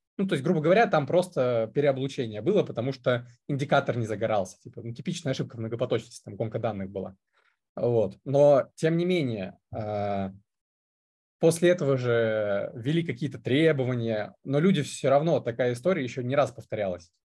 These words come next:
с теми же самыми рентгеновскими аппаратами. То есть тут, наверное, проблема даже, ну, не подхода, а, я не знаю, ну, безответственности людей конкретных.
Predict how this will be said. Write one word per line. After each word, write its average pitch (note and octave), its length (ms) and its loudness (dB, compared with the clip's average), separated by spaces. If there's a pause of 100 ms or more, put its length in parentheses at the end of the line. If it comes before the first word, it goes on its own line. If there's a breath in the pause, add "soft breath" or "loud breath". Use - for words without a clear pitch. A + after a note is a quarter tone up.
(360)
с - 80 -20
теми D3 200 0
же C3 60 -2
самыми C3+ 300 -2
рентгеновскими A#2 480 -4
аппаратами. A2+ 400 -2 (800)
То B2 60 -2
есть A2+ 180 -4
тут, F3+ 200 0
наверное, D#3 440 2
проблема C#3+ 560 2
даже, C3 520 2 (340)
ну, C#3+ 80 -4
не B2 220 -4
подхода, C3+ 840 4
а, A2+ 680 0 (920)
я A#2+ 140 -10
не A2+ 140 -6
знаю, G#2+ 560 -4 (180)
ну, A#2 220 -8
безответственности A#2+ 1400 -2
людей A2+ 340 -4
конкретных. G2+ 640 -8